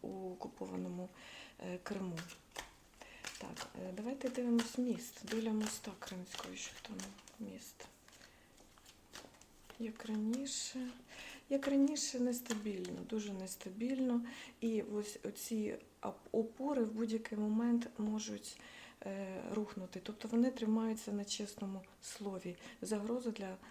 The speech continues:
е, Кримського мосту зберігається, більше нічого не скажу. Так,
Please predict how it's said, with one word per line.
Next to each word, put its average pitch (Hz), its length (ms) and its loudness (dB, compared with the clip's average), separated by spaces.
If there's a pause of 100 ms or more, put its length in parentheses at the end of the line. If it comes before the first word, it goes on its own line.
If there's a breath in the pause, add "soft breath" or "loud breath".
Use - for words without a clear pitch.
(240 loud breath)
е, 180 180 -6
Кримського 202 480 -2
мосту 196 260 -4
зберігається, 208 680 -2
більше 202 280 0
нічого 196 420 -6 (160)
не 233 80 2
скажу. 202 600 -6 (960 loud breath)
Так, 185 220 -4